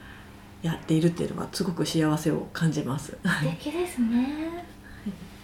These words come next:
Speaker 2: その世界との違いとかも面白そうですよね。
Speaker 1: うん。あ、そうですね。
Speaker 2: 見てみても。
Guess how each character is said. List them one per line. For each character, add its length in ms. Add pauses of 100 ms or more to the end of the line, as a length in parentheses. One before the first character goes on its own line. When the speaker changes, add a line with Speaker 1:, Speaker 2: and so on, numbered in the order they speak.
(680)
Speaker 2:
そ 140
の 240
世 180
界 340
と 120
の 60 (240)
違 360
い 40
と 80
か 100
も 80 (120)
面 80
白 240
そ 160
う 40 (200)
で 80
す 80
よ 60
ね。 80
Speaker 1:
う 20
ん。 80
あ、 40 (200)
そ 160
う 20
で 120
す 100
ね。 400
Speaker 2:
見 60
て 40
み 60
て 20
も。 160